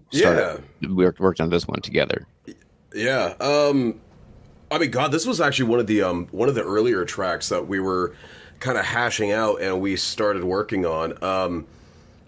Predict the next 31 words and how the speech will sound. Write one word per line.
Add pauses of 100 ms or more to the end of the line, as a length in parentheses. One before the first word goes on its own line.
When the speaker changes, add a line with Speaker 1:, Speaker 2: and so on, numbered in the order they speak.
(180)
Speaker 2:
and, (580)
but, (100)
I
mean,
you're
absolutely
right.
Like,
Lulu's (280)
violins,
I
mean,
it, (340)
it, (340)
it
really
just (1300)
adds
this
beautiful
chaos
to,
to
the
track
that
if
it
was
not
there,